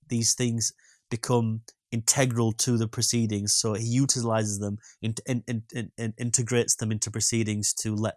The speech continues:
the actual feature flow and not be the hindrance. But I do wish, and this is just a personal note, I don't think this is anywhere, um, um, disparaging on the actual end product,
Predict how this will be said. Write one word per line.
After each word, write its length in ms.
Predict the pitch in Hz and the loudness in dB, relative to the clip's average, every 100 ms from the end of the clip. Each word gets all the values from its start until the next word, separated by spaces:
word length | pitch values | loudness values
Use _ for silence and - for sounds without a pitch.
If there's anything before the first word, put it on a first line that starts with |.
| _ - | _ -6
the 160 | 110 | -4
actual 300 | 131 - 117 | -4 -4 -4
feature 360 | - 117 - 110 | -2 -4 -4 -4
flow 500 | - 117 107 113 135 - - - | -4 -2 -2 -2 -6 -10 -20 -6
and 160 | 113 113 | -2 0
not 200 | 117 113 | 0 0
be 140 | 113 | 0
the 100 | 104 | 0
hindrance. 640 | 107 107 113 131 139 - - - _ | -2 -2 -2 -4 -4 -6 -8 -20 _
But 100 | 120 | 0
I 40 | 123 | 2
do 200 | 143 160 | 6 6
wish, 440 | 143 156 - - - | 6 6 6 4 2
and 100 | 123 | 2
this 160 | 139 | 4
is 80 | 131 | 4
just 140 | 127 135 | 4 2
a 40 | |
personal 460 | - 131 131 123 110 | 2 4 4 4 2
note, 180 | 104 - | 0 0
I 40 | |
don't 180 | 117 101 | 0 0
think 140 | 98 | -2
this 180 | 113 - | -2 -2
is 80 | 110 | 0
anywhere, 520 | 110 107 107 104 101 - _ _ - | 0 0 0 0 -2 -8 _ _ -2
um, 400 | 104 98 98 95 - | 0 0 -2 -8 -8
um, 260 | 104 101 98 | -4 -4 -4
disparaging 600 | 113 - 117 110 107 107 | -2 2 4 4 2 0
on 100 | 104 | 0
the 80 | 107 | -2
actual 240 | - 113 | -2 0
end 180 | 104 101 | 0 0
product, 440 | 117 107 90 - | -2 0 -2 -6